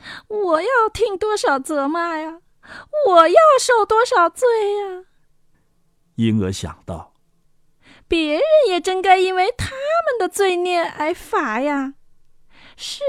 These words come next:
Speaker 1: 啊，该惩罚的有多少啊？啊，我多痛苦啊！
Speaker 2: 于是，他的心灵比起他的躯壳来更加僵硬了。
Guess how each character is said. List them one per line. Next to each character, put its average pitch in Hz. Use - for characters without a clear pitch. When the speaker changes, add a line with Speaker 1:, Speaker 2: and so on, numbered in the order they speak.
Speaker 1:
啊， 349
该 605
惩 381
罚 370
的 605
有 339
多 539
少 277
啊？ 240
啊， -
我 453
多 494
痛 -
苦 427
啊！ 320
Speaker 2:
于 101
是， 87
他 -
的 139
心 160
灵 123
比 175
起 202
他 185
的 147
躯 -
壳 127
来 87
更 175
加 92
僵 101
硬 95
了。 -